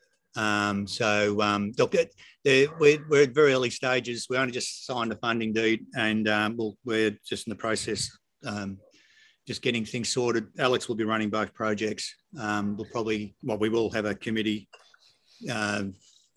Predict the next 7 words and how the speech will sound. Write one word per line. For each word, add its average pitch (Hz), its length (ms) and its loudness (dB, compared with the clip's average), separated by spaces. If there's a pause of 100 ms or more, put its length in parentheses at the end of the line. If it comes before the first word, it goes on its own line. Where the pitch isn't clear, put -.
um, 101 520 -4
that'll 104 280 -2
support 110 340 -2
Alex 104 400 -2
in 110 100 -4
terms 110 380 -4
of 107 220 -4